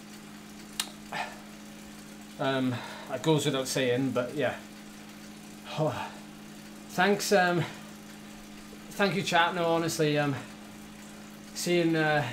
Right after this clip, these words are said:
seeing some old familiar names in the chat as well. Um, that unfortunately I couldn't, like, I couldn't say hello when I was, uh, in that last, like, five kilometers. It was basically the last five K that I decided to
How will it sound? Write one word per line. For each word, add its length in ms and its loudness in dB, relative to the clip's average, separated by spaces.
seeing 280 0
some 140 4
old 180 8
familiar 320 6
names 300 4
in 60 2
the 80 -2
chat 260 0
as 100 -2
well. 260 6
Um, 320 4
that 200 6
unfortunately 680 4
I 100 4
couldn't, 360 -2
like, 220 0
I 60 -8
couldn't 240 2
say 200 4
hello 400 6
when 160 4
I 60 6
was, 200 0
uh, 320 2
in 100 -2
that 180 -2
last, 380 -4
like, 140 0
five 380 -4
kilometers. 600 0
It 40 2
was 80 0
basically 440 4
the 120 4
last 260 4
five 320 2
K 220 2
that 140 2
I 80 4
decided 580 0
to 200 0